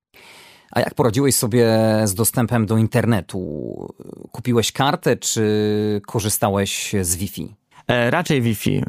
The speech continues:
Speaker 2: Korzystaliśmy z Wi-Fi, e, po tym, jak, e, przykładowo w Maroku podczas mojej wyprawy, kiedy kupiłem, e, kupowałem tam kartę internetową, bo ruszałem też na Saharę,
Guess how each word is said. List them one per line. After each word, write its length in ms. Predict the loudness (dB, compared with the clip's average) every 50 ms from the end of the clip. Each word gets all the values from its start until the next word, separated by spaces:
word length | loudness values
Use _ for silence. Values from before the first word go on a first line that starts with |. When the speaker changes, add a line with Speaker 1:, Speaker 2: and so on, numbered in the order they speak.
| -2 -2 0
Speaker 2:
Korzystaliśmy 560 | 0 0 0 0 0 0 0 0 0 0 0
z 100 | 2 2
Wi-Fi, 420 | 0 0 0 0 0 2 2 2 2 0 0
e, 440 | 0 0 2 2 2 2 2 0 0 -2 -6 -12 -14 -14 -16 -6 _
po 140 | -2 0
tym, 240 | 0 0 0 2 2
jak, 360 | 2 2 0 0 -2 -2 0
e, 320 | 0 2 2 2 2 0 0 -2
przykładowo 480 | -2 -2 -2 0 2 2 2 2 2 2
w 60 | 2
Maroku 400 | 2 2 2 0 0 0 -2 0
podczas 300 | 0 0 0 0 0 2
mojej 200 | 2 2 2 2
wyprawy, 380 | 2 0 0 0 0 0 0
kiedy 280 | 0 0 0 0 0 0
kupiłem, 460 | 0 -2 0 0 0 2 2 0 0 0
e, 100 | -2 -2
kupowałem 400 | 0 0 0 2 2 2 0 0
tam 140 | 0 0 0
kartę 280 | 0 -2 -2 0 0
internetową, 720 | 0 0 0 0 0 0 0 -2 -2 -2 0 0 2 2
bo 80 | 2 0
ruszałem 280 | 0 0 0 -2 0 0
też 140 | 0 0
na 140 | 0 0 0
Saharę, 500 | 0 -2 0 0 0 0 0 0 -2 -2